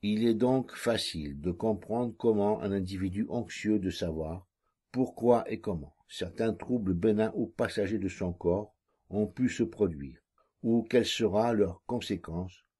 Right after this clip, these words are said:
peut être amené à mal diriger ses pensées et à laisser tout son processus d'analyse s'intoxiquer sous l'effet induit par l'empoisonnement mental d'un ami,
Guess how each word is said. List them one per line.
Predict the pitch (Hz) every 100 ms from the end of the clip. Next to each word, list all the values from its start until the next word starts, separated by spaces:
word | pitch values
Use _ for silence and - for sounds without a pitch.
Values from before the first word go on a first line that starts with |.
| _
peut | 107 87
être | 117 110 - _
amené | 110 110 107 101 113
à | 98
mal | 95 104 90
diriger | 80 117 110 98 101
ses | 87 92
pensées | - 82 73 - 80 87 _ - _ _
et | 98
à | 107
laisser | 107 101 - 101 101 90 _
tout | 143 135
son | - 113
processus | - 101 107 90 98 82
d'analyse | 78 107 90 82 92 95 - _ _
s'intoxiquer | - 117 107 110 87 - 87 87 98 104
sous | - 92
l'effet | 87 - 92 -
induit | 104 90 80 85 87 _ - _ -
par | 95 101 95
l'empoisonnement | 98 92 87 95 90 90 90 95
mental | 90 87 - 92 98 82
d'un | 90 87
ami, | 85 71